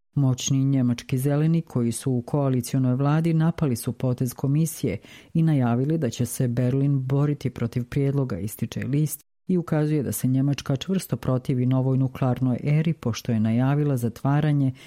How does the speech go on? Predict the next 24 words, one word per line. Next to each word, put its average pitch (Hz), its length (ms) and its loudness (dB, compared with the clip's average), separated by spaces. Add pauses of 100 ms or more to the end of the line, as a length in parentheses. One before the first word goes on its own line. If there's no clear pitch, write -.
(140)
svih - 340 -2
svojih 139 360 -2
atomskih 127 580 -2
elektrana 139 580 0
poslije 139 440 -2
krize 131 400 -2
u 123 100 -2
Fukushimi 135 800 -2
u 110 100 -2
Japanu 127 500 0
dvije 123 260 -2
hiljade 120 360 -2
jedanaeste. 113 720 -2 (180)
Tri 151 220 0
od 131 180 0
njenih 143 280 2
posljednjih 139 500 0
šest - 380 -4
reaktora 147 580 0
zatvoreno 139 600 0
je 139 60 2
u 139 60 2
novogodišnjoj 123 800 0
noći. 123 440 -2